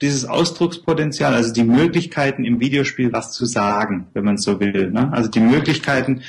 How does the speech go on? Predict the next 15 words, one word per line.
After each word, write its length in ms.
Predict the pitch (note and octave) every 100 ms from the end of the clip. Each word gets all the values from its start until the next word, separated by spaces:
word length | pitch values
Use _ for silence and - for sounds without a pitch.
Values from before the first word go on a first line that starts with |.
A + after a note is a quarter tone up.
| - - -
da, 460 | A#2+ A#2 C3 C3 - - - - - -
ähm, 640 | C3+ B2+ B2+ C3 B2+ A#2+ - _ _ _ _ -
seine 360 | - C3 C3+
eigenen 320 | C3 D#3 C#3+
Ideen, 560 | B2+ B2+ B2 C3+ B2+ A#2 -
Vorstellungen 920 | - C3 B2+ C3+ A#2+ A#2+ A2+ A2 G#2+ -
auszudrücken, 840 | A#2+ A#2+ A#2 G#2+ G#2+ G#2+ G#2 G#2 A#2
ähm, 300 | A2 A2 G#2+
anderen 760 | B2+ D3 C#3 B2 B2 A#2+ A#2 - _
was, 480 | A#2 - - - - -
was, 600 | A2+ A#2 A2+ - - -
äh, 400 | - A2+ G#2 G2+
zu 160 | - B2+
ermöglichen. 960 | A#2+ B2 C3 B2+ A2+ G2+ F#2+ - - -
Ähm, 720 | A2+ G#2+ G2+ G#2 G#2 G#2+